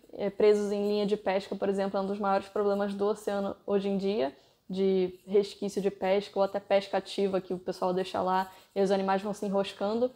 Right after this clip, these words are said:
E cetáceos precisam respirar ar atmosférico, então eles afogam se ficarem presos. Tem até uma cena do documentário mesmo que um mergulhador vai lá e interfere.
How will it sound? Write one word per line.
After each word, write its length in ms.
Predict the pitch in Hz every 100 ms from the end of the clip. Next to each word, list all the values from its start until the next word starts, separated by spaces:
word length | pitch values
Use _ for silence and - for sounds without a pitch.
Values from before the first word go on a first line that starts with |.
| _ _ _
E 120 | 247
cetáceos 520 | 254 262 254 233 247
precisam 380 | - 233 233 226
respirar 560 | 233 226 - 220 208 208
ar 80 | 214
atmosférico, 800 | 208 214 202 - 196 196 208 208
então 260 | - 214
eles 200 | 208 202
afogam 580 | 214 - - 185 180 185
se 160 | - 202
ficarem 300 | - 190 196
presos. 520 | 190 170 - - - _ _ _ _ _ _
Tem 60 | 220
até 160 | 220
uma 140 | 233 254
cena 320 | - 247 247
do 60 | 226
documentário 560 | 226 233 226 214 226
mesmo 360 | 233 214 226 220
que 160 | 208 214
um 80 |
mergulhador 600 | 214 208 208 214 202 214
vai 200 | 208 214
lá 240 | 208 202 202
e 460 | 202 202 202 196 - _ _ -
interfere. 760 | 208 220 - - 202 214 240